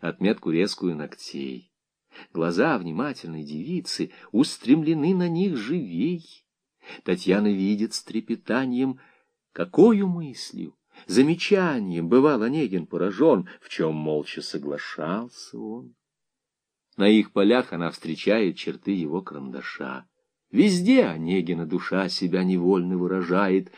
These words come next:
то кратким словом, то крестом, то вопросительным крючком. И начинает понемногу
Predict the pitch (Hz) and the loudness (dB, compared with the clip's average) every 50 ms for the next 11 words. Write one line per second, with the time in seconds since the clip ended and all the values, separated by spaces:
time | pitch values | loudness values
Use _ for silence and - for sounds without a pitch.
0 | - - - - 185 - 82 80 80 - - 80 78 - - - - 78 87 139 | -12 -2 2 2 2 2 2 -6 -6 -6 -8 -8 -8 -8 -10 -8 -2 2 4 4
1 | 185 170 151 151 156 _ _ _ _ _ _ _ _ - 101 - - - 78 71 | 4 4 0 -4 -8 _ _ _ _ _ _ _ _ -4 -4 -4 -4 -6 -10 -10
2 | - - - _ - - 71 82 107 135 131 131 _ _ _ _ _ _ _ _ | -10 -12 -16 _ -12 -6 -2 0 0 -2 -2 -8 _ _ _ _ _ _ _ _
3 | _ _ _ _ - - 95 80 78 - - - 76 - - - 127 180 180 - | _ _ _ _ -4 -2 -2 -2 -2 -4 -4 -6 -8 -6 -4 -4 -4 -4 -4 -10
4 | - 82 78 73 - - - - - - - - - - - - _ _ _ _ | -16 -16 -18 -18 -16 -14 -14 -14 -14 -14 -16 -14 -14 -14 -16 -20 _ _ _ _
5 | _ _ _ _ _ _ _ _ _ _ _ _ _ _ _ _ _ _ _ _ | _ _ _ _ _ _ _ _ _ _ _ _ _ _ _ _ _ _ _ _
6 | _ _ _ _ _ _ _ _ _ _ _ _ _ - - 82 78 78 73 - | _ _ _ _ _ _ _ _ _ _ _ _ _ -10 -8 -6 -6 -6 -6 -8
7 | - - 85 78 80 104 165 202 202 185 180 180 - _ _ - 117 104 101 98 | -8 -8 -6 -4 -2 0 0 0 2 0 -2 -4 -6 _ _ -8 -8 -6 -6 -6
8 | 95 92 90 90 90 117 170 190 160 131 139 143 139 131 131 | -8 -6 -6 -6 -4 -2 -2 -2 -2 -4 -6 -8 -8 -8 -12